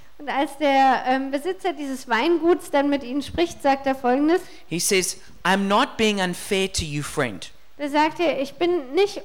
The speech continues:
Speaker 1: ungerecht, Freund.“
Speaker 2: Didn't you agree to work for den-, for a denarius?
Speaker 1: „Hast du nicht, haben wir nicht übereingestimmt, dass du für einen Denar arbeitest?“
Speaker 2: You see, even when he's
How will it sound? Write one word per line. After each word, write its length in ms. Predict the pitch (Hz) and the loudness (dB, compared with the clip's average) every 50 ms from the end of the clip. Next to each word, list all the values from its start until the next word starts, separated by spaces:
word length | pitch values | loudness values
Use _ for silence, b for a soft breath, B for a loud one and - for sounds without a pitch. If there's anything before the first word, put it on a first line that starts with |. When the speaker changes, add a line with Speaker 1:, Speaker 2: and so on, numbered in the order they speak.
| - | -4
Speaker 1:
ungerecht, 640 | - 311 392 427 440 427 415 330 294 240 240 - - | 0 2 2 2 2 0 0 0 -2 -4 -4 -6 -12
Freund.“ 340 | - - 233 220 180 151 175 - B B B B B - 180 | -8 -2 0 0 0 -2 -6 -12 B B B B B -4 -2
Speaker 2:
Didn't 260 | 196 208 247 247 - | 0 0 0 0 0
you 140 | 233 226 214 | 2 2 2
agree 340 | 196 143 139 147 170 208 | 0 0 -2 -2 -2 -2
to 160 | 220 - - 160 | -4 -6 -6 -4
work 300 | 135 139 151 170 170 - | 0 0 0 0 -2 -4
for 140 | - 170 151 | -8 -8 -6
den-, 180 | - 147 139 131 - | -6 -8 -8 -8 -12
for 220 | - - - 143 | -10 -6 -4 -2
a 80 | 139 127 | -2 -2
denarius? 680 | 123 127 120 117 110 110 113 131 190 240 269 - - - - - - | -4 -6 -8 -6 -6 -6 -8 -8 -8 -10 -10 -12 -14 -16 -18 -6 -2
Speaker 1:
„Hast 200 | 302 311 311 - | -2 -2 0 0
du 80 | 415 403 | 2 2
nicht, 200 | 403 392 - - - - - - - | 2 0 0 -6 -12 -18 -18 -14 -6
haben 140 | 277 320 330 | -2 0 0
wir 80 | 349 359 | 2 2
nicht 160 | 359 359 359 | 0 0 -2
übereingestimmt, 840 | 311 294 311 - - 285 349 381 381 370 - - 370 370 370 359 294 - 277 | -2 -2 -2 -2 0 0 0 0 0 0 0 0 0 0 0 0 -2 -4 -2
dass 200 | 302 311 311 - | -2 -2 -2 -2
du 140 | - 339 339 | -4 -4 -4
für 220 | 339 - 349 302 - | -2 0 2 2 2
einen 380 | - - 269 269 285 294 277 240 | 0 -4 -4 -4 -2 -2 0 0
Denar 480 | 262 262 240 196 185 208 262 320 339 - | 0 0 -2 -4 -4 -2 -2 -2 -2 -2
arbeitest?“ 560 | 302 302 330 359 370 403 370 - 415 466 - - - - - - - - - | -2 -2 0 0 0 0 0 -2 -2 -2 -4 -6 -14 -18 -18 -18 -18 -16 -10
Speaker 2:
You 80 | - - | -6 -4
see, 140 | - - 220 208 | -4 -4 -2 -2
even 260 | 233 240 254 240 233 | 0 0 0 2 2
when 160 | 226 226 220 | 2 2 0
he's 480 | 196 190 214 208 202 196 185 - - | -2 -2 -2 -4 -4 -4 -4 -6 -8